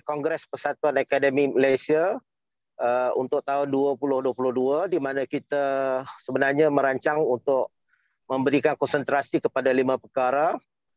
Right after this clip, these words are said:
iaitu perkara yang pertama adalah untuk menjalinkan,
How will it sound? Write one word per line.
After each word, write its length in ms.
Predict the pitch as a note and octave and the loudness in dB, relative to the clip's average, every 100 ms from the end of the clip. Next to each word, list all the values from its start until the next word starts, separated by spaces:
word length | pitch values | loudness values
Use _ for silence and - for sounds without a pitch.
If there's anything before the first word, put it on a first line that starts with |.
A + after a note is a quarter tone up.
| _ - | _ -8
iaitu 760 | B2+ C3+ C#3+ F3 F#3+ F3+ E3+ D#3+ | -2 -2 0 0 2 2 0 -2
perkara 300 | - D3 E3 | -4 -4 -2
yang 100 | E3+ | -2
pertama 540 | D#3 E3+ F3 G#3+ G3+ | -4 -4 -4 -4 -4
adalah 560 | D#3+ E3 E3+ F3+ E3 - - | -4 -2 -2 -2 -6 -10 -8
untuk 240 | C#3+ E3 D#3 | -4 -2 0
menjalinkan, 1040 | D#3 D3+ D3+ D3 D3+ D#3 E3 D3+ F3 C#3+ | 2 4 2 2 0 2 0 0 -4 -4